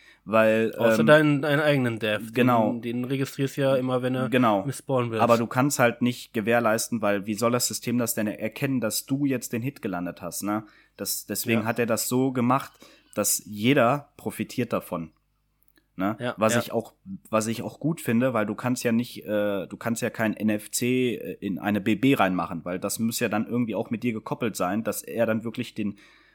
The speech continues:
Speaker 1: dass die B B dann den Hit für dich registriert. Deswegen ha-, haben die das so gelöst, dass jedes Team oder jeder Spieler davon profitiert in deinem Team. Äh, auch wenn du Flaggenpunkte und so genommen hast, profitiert immer das gesamte Team davon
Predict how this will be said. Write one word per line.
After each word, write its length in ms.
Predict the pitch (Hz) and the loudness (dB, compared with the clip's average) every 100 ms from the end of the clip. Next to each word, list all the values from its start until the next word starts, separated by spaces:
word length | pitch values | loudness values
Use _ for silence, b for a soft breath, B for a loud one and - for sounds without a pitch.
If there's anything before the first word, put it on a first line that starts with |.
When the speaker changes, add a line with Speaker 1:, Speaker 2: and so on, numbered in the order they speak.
| b | b
Speaker 1:
dass 160 | 104 | -6
die 100 | - | -4
B 140 | 101 113 | 0 0
B 180 | 107 120 | 2 4
dann 160 | 117 | 4
den 140 | 110 110 | 2 -2
Hit 180 | 123 | -4
für 140 | - 117 | -4 -6
dich 180 | 117 - | -4 -6
registriert. 560 | 107 104 - 123 92 | -4 -4 -4 -4 -2
Deswegen 340 | 92 - 104 104 | -4 -2 -2 0
ha-, 160 | 110 | -2
haben 200 | 101 113 | -2 -2
die 100 | 110 | -2
das 160 | 104 - | -2 0
so 140 | 131 | 0
gelöst, 580 | 127 127 95 117 127 - | 0 -2 0 0 0 -2
dass 160 | 101 - | -4 -2
jedes 320 | 110 127 - | -2 -2 -4
Team 360 | - 117 120 - b | -2 0 0 -2 b
oder 160 | 101 | -2
jeder 300 | 98 101 117 | -2 0 2
Spieler 340 | 113 - 113 113 | 0 -2 -2 -2
davon 320 | 101 - 104 | -4 -4 -6
profitiert 680 | - 110 104 - 135 107 110 | -6 -6 -8 -4 0 0 -2
in 180 | - 98 | -6 -4
deinem 260 | 92 92 | -2 -4
Team. 340 | - 107 113 - b b b b | -4 -2 -2 -4 b b b b
Äh, 120 | 104 | 0
auch 260 | 98 110 107 | 0 0 0
wenn 120 | 110 | 0
du 60 | 117 | -2
Flaggenpunkte 640 | - 123 131 123 117 - | 2 2 2 -2 -4 -2
und 100 | 117 | 0
so 120 | 113 | 0
genommen 260 | 107 107 107 | 2 2 2
hast, 140 | 110 | 0
profitiert 540 | - 113 - 98 117 - | -2 -6 -6 -4 -4 -2
immer 320 | 135 123 139 | -2 2 2
das 180 | 131 - | 0 -2
gesamte 400 | 110 107 117 113 | -2 0 0 -2
Team 260 | - 117 92 | -2 0 0
davon 420 | 80 - 95 | -2 -4 -4